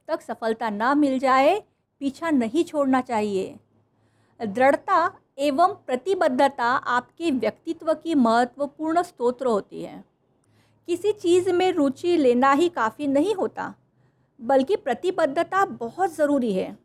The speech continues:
यह संभव है कि आपकी अल्पकालीन असफलता भविष्य की सफलता के लिए आपके दृढ़ निश्चयों का विकास करे। अपनी असफलताओं का मूल्यांकन कीजिए कि आपने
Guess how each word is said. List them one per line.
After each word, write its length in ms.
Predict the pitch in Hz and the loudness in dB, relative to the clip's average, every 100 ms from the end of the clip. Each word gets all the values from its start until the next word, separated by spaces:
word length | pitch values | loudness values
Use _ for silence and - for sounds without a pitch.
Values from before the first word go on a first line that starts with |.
| _ _ _ _ _ _ _ _ _ _ _ _ | _ _ _ _ _ _ _ _ _ _ _ _
यह 240 | 254 285 381 | 0 4 4
संभव 460 | 359 254 247 349 | 2 2 6 6
है 220 | 359 262 | 6 2
कि 420 | 196 - _ - 381 | -2 -8 _ -4 -4
आपकी 540 | - 294 302 _ 349 | 0 0 -2 _ -8
अल्पकालीन 840 | - 269 294 392 - 285 254 285 320 - | -2 -2 0 -2 -2 2 2 2 -2 -4
असफलता 680 | 359 - - 233 233 - 320 | -4 -2 -2 -2 -2 2 2
भविष्य 560 | 269 220 339 349 - | 2 4 2 2 -6
की 160 | - 359 | -6 -4
सफलता 500 | 349 269 262 262 254 | -4 0 0 0 -2
के 200 | 254 247 | 0 0
लिए 480 | 226 226 254 381 - _ - - | 0 4 4 4 0 _ -14 0
आपके 460 | 262 294 - 381 | 0 0 0 2
दृढ़ 360 | 240 214 269 359 | 4 4 4 4
निश्चयों 580 | 320 294 - 294 277 262 | 2 0 0 4 6 4
का 200 | 269 294 | 2 0
विकास 440 | 254 190 185 - | 2 0 -4 -4
करे। 260 | 180 160 151 - _ _ _ _ _ _ _ _ _ - | -6 -4 -6 -8 _ _ _ _ _ _ _ _ _ -8
अपनी 360 | 254 277 381 466 - _ - | -4 0 2 2 -2 _ 0
असफलताओं 760 | 370 370 330 330 320 339 320 | 0 0 0 0 0 2 2
का 160 | 320 330 | 4 2
मूल्यांकन 680 | 277 233 214 226 240 285 | 4 4 2 2 2 2
कीजिए 520 | 269 208 180 196 180 185 _ _ _ _ _ | 2 -2 0 -2 -2 -6 _ _ _ _ _
कि 100 | 403 | -8
आपने 840 | - 269 285 349 311 277 294 415 | -2 2 2 2 2 4 4 2